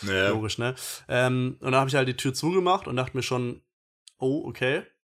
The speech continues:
Speaker 2: ähm, schauen wir mal, wie das wird, ob ich sie wieder aufbekomme.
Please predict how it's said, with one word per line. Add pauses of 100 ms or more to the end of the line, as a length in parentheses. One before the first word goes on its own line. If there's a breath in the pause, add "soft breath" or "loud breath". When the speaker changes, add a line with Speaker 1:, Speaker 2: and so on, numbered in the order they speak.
(140)
Speaker 2:
ähm,
schauen
wir
mal,
wie
das
wird,
ob
ich
sie
wieder
aufbekomme.